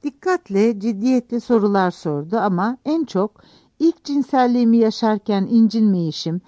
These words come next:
bunu özenle, sevgiyle bezenmiş bir ana olarak saklayacak oluşum ilgilendirmişti onu. Sanırım Mike'ı bir yüzden beğenmişti. Tedirgin olduğu konuysa şu ilginç Amerikalı adamın takıntı haline çevirdiği intihar temasıydı.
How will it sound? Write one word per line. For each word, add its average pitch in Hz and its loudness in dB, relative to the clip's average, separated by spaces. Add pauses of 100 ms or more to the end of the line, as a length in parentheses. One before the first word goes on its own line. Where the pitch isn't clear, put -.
(280)
bunu 254 6
özenle, 208 4
sevgiyle 208 2
bezenmiş 208 0
bir 180 -2
ana 190 2
olarak 160 -2
saklayacak 165 -4
oluşum 151 -8
ilgilendirmişti 147 -8
onu. - -8 (520)
Sanırım 311 4 (120)
Mike'ı 233 2
bir 226 0
yüzden 156 0
beğenmişti. 135 -8
Tedirgin 254 0
olduğu 196 6
konuysa 208 0 (360)
şu - -2
ilginç 262 2
Amerikalı 202 2
adamın 175 0
takıntı 240 0
haline 180 2
çevirdiği 185 -2
intihar 185 2
temasıydı. 143 -10